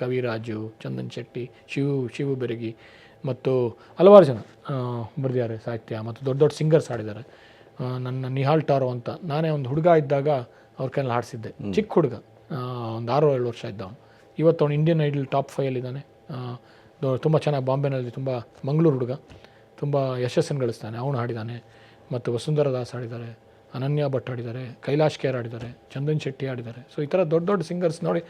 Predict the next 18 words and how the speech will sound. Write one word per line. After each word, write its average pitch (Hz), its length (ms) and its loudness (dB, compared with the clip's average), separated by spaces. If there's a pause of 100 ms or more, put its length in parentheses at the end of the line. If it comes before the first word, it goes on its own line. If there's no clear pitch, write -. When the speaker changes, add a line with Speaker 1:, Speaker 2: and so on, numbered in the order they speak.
(240)
Speaker 1:
ಎಷ್ಟು 160 260 4
ನೀವೇ, 185 220 6
ನೀವೇ 185 400 8
ಊಹಿಸ್ಕೋಬೋದು 156 480 2 (320)
ಯಾವ 156 140 6
ಥರ 190 220 10
ಮಟ್ಟಕ್ಕೆ 165 520 2 (280)
ಒಂದು 156 140 2
ಸಂಗೀತವನ್ನು 151 520 0
ನೀಡಿದ್ದೀವಿ. 139 480 -2 (520)
ಆ, 139 140 -2
ಸಾಹಿತ್ಯ 147 500 2
ಇರ್ಬೋದು, 120 280 -4 (560)
ಮತ್ತು 151 260 4 (420)
ಯಾವುದೇ 170 400 12
ಒಂದು 185 540 8 (100)
ಇತ್ತೀಚಿನ 175 460 0
ದಿನಗಳಲ್ಲಿ 151 600 2